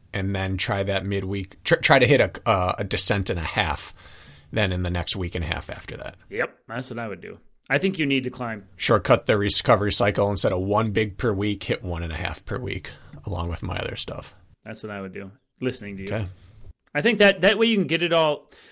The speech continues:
Speaker 2: I don't want you to do your last hard, I wouldn't wanna do my last hard descent workout four weeks out. I'd want it three weeks out.
Speaker 1: Well, either way, it'll be three.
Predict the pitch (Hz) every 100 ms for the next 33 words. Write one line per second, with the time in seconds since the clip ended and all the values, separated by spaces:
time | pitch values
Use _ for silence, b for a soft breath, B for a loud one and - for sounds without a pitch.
0 | B 165 208 226 240 208 190 156 135 170
1 | 147 143 151 - - 139 143 143 175 190
2 | 156 143 151 139 127 135 - 139 120 107
3 | 131 123 123 120 117 110 117 110 - -
4 | 135 127 113 - 110 104 107 117 143 -
5 | - 123 117 92 - 98 95 - - 160
6 | 180 180 170 120 - - 135 95